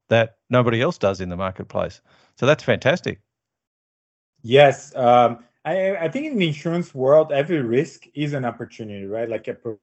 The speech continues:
Speaker 2: provided that, you know, there's enough data, there's enough underwriting understanding, and that it can be priced correctly. Uh, yeah, it can absolutely be an opportunity.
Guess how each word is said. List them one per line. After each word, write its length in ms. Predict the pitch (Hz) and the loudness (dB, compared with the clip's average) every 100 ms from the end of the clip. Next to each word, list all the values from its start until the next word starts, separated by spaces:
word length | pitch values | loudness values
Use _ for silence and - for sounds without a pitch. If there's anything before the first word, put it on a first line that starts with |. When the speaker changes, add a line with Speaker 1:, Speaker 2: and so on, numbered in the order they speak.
| - | -20
Speaker 2:
provided 500 | 104 117 131 127 117 | -8 -4 -2 -4 -8
that, 500 | 123 117 110 110 - _ _ _ | -8 -4 -4 -6 -8 _ _ _
you 60 | 117 | -8
know, 60 | |
there's 240 | 113 120 120 | -2 -2 0
enough 300 | 120 117 - | -6 -6 -6
data, 480 | 127 151 147 143 131 | -4 0 2 2 0
there's 200 | 120 117 | -4 -6
enough 320 | 113 117 117 _ 120 | -8 -8 -10 _ -14
underwriting 680 | 113 110 110 110 110 107 107 _ _ | -8 -4 -4 -4 -8 -16 -18 _ _
understanding, 1000 | 123 120 110 - 147 143 139 139 139 139 _ _ | -8 -6 -6 -8 -6 -4 -4 -6 -6 -10 _ _
and 120 | 120 117 | -6 -4
that 80 | |
it 100 | 120 | -4
can 160 | 120 117 | -4 -6
be 100 | 113 | -6
priced 560 | 110 120 113 110 - _ | -6 -4 -2 -4 -10 _
correctly. 720 | 107 101 113 - 156 247 - _ _ - | -6 -4 -4 -6 -6 -6 -12 _ _ -8
Uh, 200 | 117 127 | -6 -4
yeah, 220 | 123 127 | 2 2
it 240 | 107 107 - | 2 -4 -6
can 160 | 131 | -8
absolutely 640 | 135 127 - 120 107 104 104 | -6 -8 -6 -8 -8 -12 -14
be 260 | 98 95 - _ 104 | -14 -16 -18 _ -18
an 100 | 98 | -18
opportunity. 460 | - - 92 - | -18 -20 -20 -20